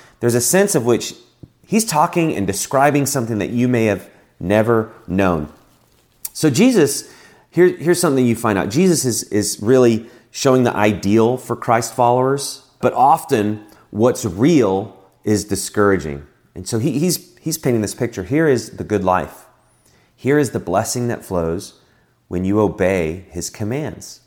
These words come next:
when you do life his way, when you surrender and you decide to follow him. But when you look at your own life and what you're dealing with,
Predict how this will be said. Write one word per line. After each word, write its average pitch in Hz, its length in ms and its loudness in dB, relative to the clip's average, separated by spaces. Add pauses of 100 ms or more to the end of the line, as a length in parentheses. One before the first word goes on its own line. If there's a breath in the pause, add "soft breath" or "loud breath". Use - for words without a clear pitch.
(160)
when 92 160 -8
you 90 80 -4
do 107 220 -2
life 76 300 -6
his 82 220 -10
way, 92 300 -4
when 85 160 -6
you 98 80 -4
surrender 120 640 0 (440 loud breath)
and 98 160 -4
you 113 100 2
decide 98 360 -2
to 98 40 -6
follow 113 400 -2
him. 71 320 -10 (1120 soft breath)
But - 140 -4
when 143 100 4
you 151 80 4
look 214 160 2
at - 100 -4
your 120 120 2
own 131 180 4
life 170 500 0 (120)
and 104 100 -2
what 123 100 2
you're 120 120 2
dealing 131 300 2
with, 160 200 0